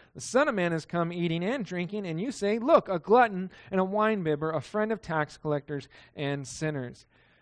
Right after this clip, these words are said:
Jesus says that John the Baptist came to this generation, and inst-, instead of listening to him and following his instructions, people said that he was demon-possessed.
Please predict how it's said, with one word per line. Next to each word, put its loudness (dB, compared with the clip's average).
Jesus 6
says 8
that 4
John 6
the 4
Baptist 4
came 2
to 0
this 2
generation, 2
and 2
inst-, -6
instead 4
of 6
listening 4
to 4
him 2
and 0
following 4
his 0
instructions, -2
people -2
said 0
that 0
he -2
was -2
demon-possessed. -4